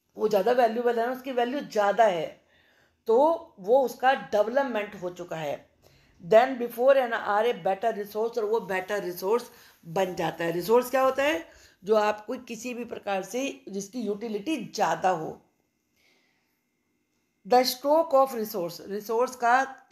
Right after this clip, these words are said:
भंडार। The amount of resource available for use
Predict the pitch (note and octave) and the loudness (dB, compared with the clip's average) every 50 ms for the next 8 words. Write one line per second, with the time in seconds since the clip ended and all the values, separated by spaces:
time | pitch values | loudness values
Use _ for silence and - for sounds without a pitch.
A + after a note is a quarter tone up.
0 | F#3 F#3+ - G3 D#3+ E3+ F3+ F3+ F3+ G3 G3+ G#3+ G#3+ F#3+ - - - - _ _ | -14 -14 -10 -8 -6 -6 -6 -4 0 2 2 4 4 2 0 -4 -10 -16 _ _
1 | _ _ _ _ _ _ _ _ _ - G3+ A3 - - A3+ G#3+ G#3+ A3 A#3+ C#4 | _ _ _ _ _ _ _ _ _ -2 -2 -2 0 0 -2 2 4 4 4 4
2 | D#4 D4+ D#4+ D#4 D4+ C4 C#4 C4+ - C#4+ B3 B3 C4+ C4 C4+ B3+ A3+ A#3 A#3 A3+ | 2 0 0 -2 0 -2 -6 -6 -2 0 2 2 2 2 0 0 0 0 0 0
3 | A3+ G#3+ A3 A#3+ B3+ B3 - A#3 A3+ A3 G3+ F3 G3 A3+ A#3 G#3+ F#3+ | 0 2 0 0 -2 -4 -6 -4 -4 -4 -4 -6 -6 -4 -2 -4 -4